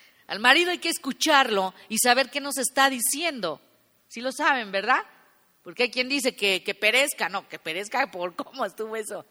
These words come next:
La rebeldía es rebeldía y desobediencia en todas partes. Ahí está hablando de otra cosa con Esther.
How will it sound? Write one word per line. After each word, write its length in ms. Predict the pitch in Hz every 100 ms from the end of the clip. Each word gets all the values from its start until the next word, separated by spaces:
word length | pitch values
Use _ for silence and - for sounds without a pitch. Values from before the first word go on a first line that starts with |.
| _ _ _ _ _
La 140 | 180 208
rebeldía 440 | 240 247 247 277
es 60 | 269
rebeldía 460 | 277 247 226 254
y 40 | 254
desobediencia 840 | 247 220 202 196 247 254 233 143 -
en 160 | 175
todas 320 | 185 240 254 -
partes. 400 | 254 240 180 135 _ _ _ _ _ _ _ _ -
Ahí 200 | 190 233
está 160 | 247 254
hablando 300 | 233 240 240
de 80 | 233
otra 200 | 233 214
cosa 380 | - 240 226
con 200 | 170 156
Esther. 280 | 151 - 143